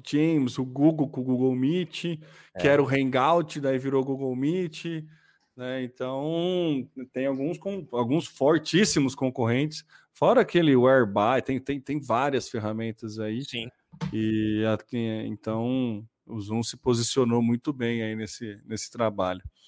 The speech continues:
Speaker 1: Bom, vamos falar agora da, da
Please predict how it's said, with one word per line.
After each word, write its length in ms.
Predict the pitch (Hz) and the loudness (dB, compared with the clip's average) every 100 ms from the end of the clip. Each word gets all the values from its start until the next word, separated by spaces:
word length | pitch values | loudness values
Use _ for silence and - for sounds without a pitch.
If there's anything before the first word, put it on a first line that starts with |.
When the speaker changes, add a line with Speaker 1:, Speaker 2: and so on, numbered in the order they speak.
| - - _ _ _ _ _ _ _ _ _ _ _ 165 | -20 -20 _ _ _ _ _ _ _ _ _ _ _ 4
Speaker 1:
Bom, 160 | 220 | 6
vamos 300 | 160 240 294 | 8 6 6
falar 320 | - 247 233 233 | 6 6 8 6
agora 500 | 170 160 214 220 190 | 8 8 8 8 6
da, 600 | 185 180 165 147 131 127 | 4 6 6 6 4 4
da 600 | 143 143 135 127 117 | 4 6 6 6 4